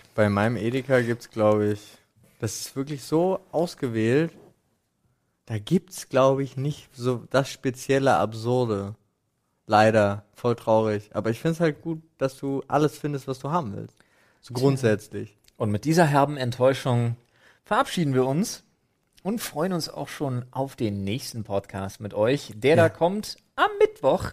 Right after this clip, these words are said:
Speaker 1: So sieht's aus.
Speaker 2: Wenn alles klappt, sogar wieder mit einem bezaubernden Gast, der nicht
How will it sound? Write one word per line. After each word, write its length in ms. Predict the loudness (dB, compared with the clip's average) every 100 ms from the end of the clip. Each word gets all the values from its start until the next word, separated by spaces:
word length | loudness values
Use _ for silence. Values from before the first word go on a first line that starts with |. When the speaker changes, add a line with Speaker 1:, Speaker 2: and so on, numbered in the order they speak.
| _
Speaker 1:
So 180 | -6 -6
sieht's 260 | -6 -4
aus. 300 | -2 -2 -2 -10 -10
Speaker 2:
Wenn 360 | -8 -2 -2
alles 380 | 0 0 0 0
klappt, 360 | 0 2 2 -4
sogar 360 | 2 4 4
wieder 180 | 2 -2
mit 140 | -2 -4
einem 200 | -6 -4
bezaubernden 600 | -6 -4 -2 -2 -6 2
Gast, 420 | 2 4 0 -8 -2
der 220 | 4 6 6
nicht 500 | 4 4 4 -10